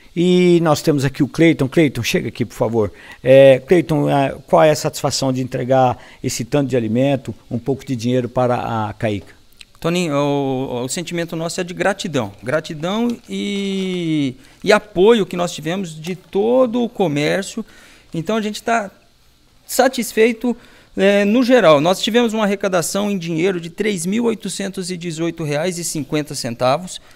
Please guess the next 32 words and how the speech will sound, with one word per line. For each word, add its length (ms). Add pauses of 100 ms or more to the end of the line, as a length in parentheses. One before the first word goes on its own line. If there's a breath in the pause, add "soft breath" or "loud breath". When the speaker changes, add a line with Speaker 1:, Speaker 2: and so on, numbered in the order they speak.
(220 soft breath)
Speaker 2:
e 60
quinhentos 640
e 60
cinquenta 480
quilos 340
de 80
alimento. 480 (340 soft breath)
Isso 200
daí 160
só 120
foi 220
possível 480
devido 320
ao 80
apoio 320
de 160
todo 500
o 60
comércio 600 (400 soft breath)
e, 440
e 80
das 200
pessoas 320
que 100
estiveram 480
junto 260
com 80
a 60
gente 260
lá 120
no 100
evento. 340